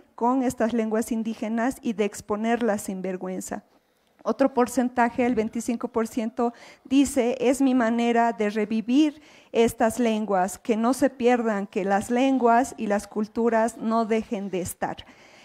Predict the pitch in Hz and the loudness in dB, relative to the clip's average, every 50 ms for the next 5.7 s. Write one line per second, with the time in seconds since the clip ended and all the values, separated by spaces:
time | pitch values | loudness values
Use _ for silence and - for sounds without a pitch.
0 | - _ _ - 247 247 269 220 247 254 262 285 269 - 262 269 277 - - 311 | -20 _ _ 4 6 6 6 6 4 4 4 2 2 4 4 2 2 2 2 0
1 | 320 302 - - 311 277 277 277 269 - 277 269 285 285 - - 202 208 208 208 | 0 0 2 2 2 4 4 2 2 2 2 4 4 4 2 2 0 -2 -2 -2
2 | 202 214 - - 233 196 233 254 254 - 285 254 247 247 240 247 247 254 - 233 | -4 -2 0 0 0 2 2 0 0 2 2 4 4 4 4 2 0 -2 -2 -4
3 | 208 214 226 - 247 233 233 247 254 262 269 269 - 277 254 240 262 277 - - | -4 -4 -4 -4 -4 -2 0 0 0 0 0 0 0 0 2 2 2 2 0 0
4 | 220 240 233 226 233 226 254 247 233 233 226 226 - 214 214 202 214 220 214 - | 0 0 2 2 2 2 2 2 0 0 -2 -2 -6 -6 -4 -2 -2 -2 -2 -4
5 | - 214 202 196 - - _ - 208 208 185 190 202 | -4 -4 -4 -4 -8 -10 _ -8 -8 -6 -6 -6 -8